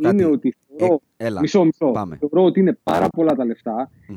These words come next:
Speaker 2: Πλέον αυτό το player mobility που φεύγει ο καθένας, πάει αυτό, free agency, να φύγω, να πάω αυτό, να μαζευτούμε τρεις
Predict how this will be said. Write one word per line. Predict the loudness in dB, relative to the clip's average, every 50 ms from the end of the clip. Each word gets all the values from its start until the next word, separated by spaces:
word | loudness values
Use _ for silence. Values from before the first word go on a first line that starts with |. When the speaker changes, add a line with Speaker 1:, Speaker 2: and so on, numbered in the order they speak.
| -10 -2
Speaker 2:
Πλέον | 2 4 4 4 4 4 2 2 0 -2
αυτό | -6 -8 -4 -4 -2
το | -2 -2 -2 _ 0
player | 4 4 6 6 4
mobility | 4 2 2 0 0 2 4 4 6 8 6 6 4 4 2 2 4 4 2
που | 2 0 2
φεύγει | 2 4 4 6 4
ο | 4
καθένας, | 4 2 0 0 -2 -2 -2 -2 0
πάει | 0 2 4 4 2 2
αυτό, | 0 -2 _ 0 2 2 4 4 2 2 -2 -4 -2
free | 0 2 4 4 6 4
agency, | 4 4 2 0 0 0 -2
να | -2 -2 -4
φύγω, | -4 0 4 4 6 6 4
να | 4 2 0 0
πάω | 2 2 0
αυτό, | 0 0 0 0 0
να | 2 2
μαζευτούμε | 2 2 2 0 0 2 2 2 2 2
τρεις | 4 4 6 6 6 6 6 4 _